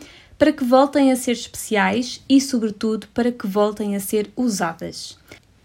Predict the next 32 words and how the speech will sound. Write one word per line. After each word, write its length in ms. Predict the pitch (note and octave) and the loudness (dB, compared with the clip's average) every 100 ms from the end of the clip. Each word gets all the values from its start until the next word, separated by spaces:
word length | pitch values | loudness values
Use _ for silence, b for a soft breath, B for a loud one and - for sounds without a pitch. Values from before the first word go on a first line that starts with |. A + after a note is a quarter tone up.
| _ _ - | _ _ 0
Quero 200 | C#4+ C#4+ | 4 6
inspirar-vos 760 | C#4 - B3+ B3 C#4 C#4 C#4+ | 4 4 4 4 4 0 0
a 80 | A#3+ | 0
reutilizar 720 | G#3 A#3+ B3 A#3+ A3+ A3 G#3 | 2 0 0 0 0 2 0
roupas 460 | G3+ C4 C4+ B3+ G#3 | 2 0 2 -2 -2
usadas 640 | G#3 F#3+ F3+ F3 B3 C4+ | -2 0 0 0 0 0
de 80 | G#3+ | 0
uma 160 | A3+ A3 | 0 -2
forma 420 | - G#3+ G3+ G3 | -2 -2 0 -2
criativa 800 | G3 C#4 D4 C#4 A3+ G3 F#3+ A#3+ - _ | 2 4 4 2 -4 -2 -2 -4 -6 _
através 480 | A#3+ B3 A#3+ A#3+ A3 | -2 0 2 2 2
da 100 | A#3 | 0
valorização 800 | A3 C4 B3+ A#3+ A#3 A#3 A3+ G#3+ | 2 0 2 0 0 -2 -4 -2
da 80 | G3+ | -2
matéria-prima 840 | G#3 G3+ G3 G3 G3 A#3 A3+ A#3+ b b b - | -2 -2 -4 -2 0 2 2 0 b b b 4
e 140 | D4 | 6
optando 580 | C#4 C4+ - A#3+ A#3 A#3 | 6 2 2 4 4 2
pela 300 | - A#3 A3+ | 2 2 2
transformação, 840 | G#3+ G#3 G3+ G#3 G3+ G#3 G3+ F3 F#3+ B B B | 0 -4 -4 -2 -2 -2 -4 -4 -6 B B B
que 60 | - | 2
pode 200 | D4+ D4+ | 4 4
ser 160 | D4+ C#4+ | 4 6
um 60 | |
método 360 | C4 B3 B3+ - | 8 6 0 -2
preventivo 800 | C#4+ C4 C4 B3 A3+ A3 A3+ B3+ | 2 4 4 4 0 -2 -2 -2
do 120 | G#3 | -2
desperdício 720 | G3+ - G#3 G3 F3+ - F#3 B B | -4 -8 -6 -4 -4 -6 -6 B B
e 80 | C#4+ | -2
que 80 | C4+ | -2
podemos 420 | - D4 D4+ C#4+ | 0 4 6 6
até 300 | C4+ C#4 C4+ | 4 4 4
adicionar 720 | B3+ A#3+ A#3+ B3 A#3 A3+ C4 | 4 2 0 0 2 2 0